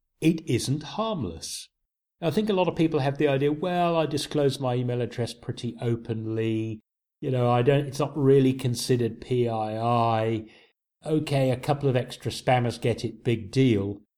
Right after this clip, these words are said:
The point is, if you have a mailing list and you have with that mailing list some sort of context, like all these people are customers of X, or all the, all these people have bought a product Y, then that is of value to the spammers.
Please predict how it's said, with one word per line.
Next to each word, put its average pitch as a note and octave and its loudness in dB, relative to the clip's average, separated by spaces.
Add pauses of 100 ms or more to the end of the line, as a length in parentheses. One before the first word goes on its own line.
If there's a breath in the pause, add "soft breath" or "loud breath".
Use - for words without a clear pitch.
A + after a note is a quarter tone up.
(200)
The F3+ -6
point G#3 2
is, C#3 4
if C#3+ -2
you G3 4
have E3+ 0
a C#3+ 0
mailing C3 2
list A2 -2
and A#2 -2
you A#2 0
have C#3 0 (120)
with B2+ 2
that A#2+ -2
mailing A#2 0
list A2 -2
some C#3 4
sort A#2+ -2
of A2 -6
context, - -4 (160)
like A2+ 0 (280 loud breath)
all C#3+ 8
these C3 4
people B2 0
are A2 0
customers G#2+ -2
of A2 -8
X, - 0 (220)
or A#2+ -2
all C#3 6
the, A#2+ 4 (320)
all C3 4
these B2 2
people A#2+ -2
have A2 -6
bought B2 4
a - -8
product A2+ -2
Y, A2+ -2 (360)
then D3 2 (180 loud breath)
that D3+ -2
is F#3+ 4
of B2+ 4
value A2 0
to G#2+ -6
the G2+ -6
spammers. G2+ -4